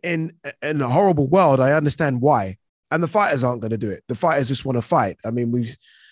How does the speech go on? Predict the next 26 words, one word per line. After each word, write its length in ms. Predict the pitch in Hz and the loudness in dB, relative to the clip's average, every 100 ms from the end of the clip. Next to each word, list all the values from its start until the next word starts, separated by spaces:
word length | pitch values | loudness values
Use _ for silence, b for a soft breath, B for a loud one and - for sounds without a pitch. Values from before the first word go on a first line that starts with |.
| b - | b -2
you 80 | |
know, 180 | 123 120 - | 2 2 -2
S-, 560 | - _ - - - 98 | -16 _ -20 -18 -14 -10
Sergio 460 | 92 156 147 127 120 | -4 0 2 2 0
spoke 340 | - 139 131 | 2 0 0
about 280 | 120 117 107 | 0 -2 -2
the 60 | |
situation 560 | 113 131 123 131 127 123 | -10 -8 -2 -2 0 -2
with 100 | 101 | 0
Vargas 500 | 135 127 117 113 - | 2 2 2 -4 -6
and 180 | 104 98 _ _ - | -8 -10 _ _ -10
Oscar 220 | 131 - | -8 -4
De 120 | 120 127 | 0 2
La 80 | |
Hoya. 240 | 117 151 127 | 4 2 2
You 200 | 123 135 | 2 2
also 320 | 135 127 135 | 2 0 0
remember 400 | 123 123 120 113 | 0 0 0 0
the, 180 | 117 110 b b b - | -2 -4 b b b -4
the 120 | 120 | -2
Antonio 420 | 123 165 151 143 | 0 2 2 4
Margarito, 580 | 143 143 139 147 156 139 | 4 2 2 2 2 0
Shane 260 | 175 156 | 0 2
Mosley 320 | 160 214 160 143 | 2 2 2 -4
thing 300 | - 123 117 | -4 -4 -2
when 220 | 127 | -4